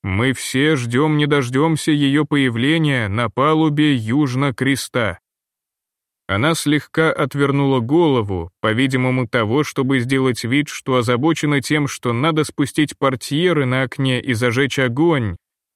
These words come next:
на самом же деле, чтобы скрыть своё смущение. "Не называйте меня мисс Белленден, Джеспер",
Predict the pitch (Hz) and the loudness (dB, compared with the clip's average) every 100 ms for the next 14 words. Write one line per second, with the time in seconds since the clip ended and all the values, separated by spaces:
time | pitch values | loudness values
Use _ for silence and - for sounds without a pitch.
0 | _ 110 98 - 147 156 139 147 135 139 | _ -4 -2 0 0 2 2 0 2 0
1 | 135 135 123 - 180 175 - 127 139 - | 2 0 -2 -4 -2 -2 -2 -2 -2 -2
2 | 139 127 110 107 120 117 - 117 98 90 | -2 0 0 -2 -2 -2 -2 -2 -4 -4
3 | 87 92 _ _ _ _ _ _ _ _ | -8 -12 _ _ _ _ _ _ _ _
4 | _ _ - 107 127 131 127 147 175 147 | _ _ -6 -2 0 0 0 2 2 0
5 | 139 131 139 135 135 135 - 131 139 120 | -2 0 0 0 0 -2 -2 0 2 2
6 | 117 110 120 107 120 127 110 - 101 | 0 0 0 0 0 0 -2 -2 -4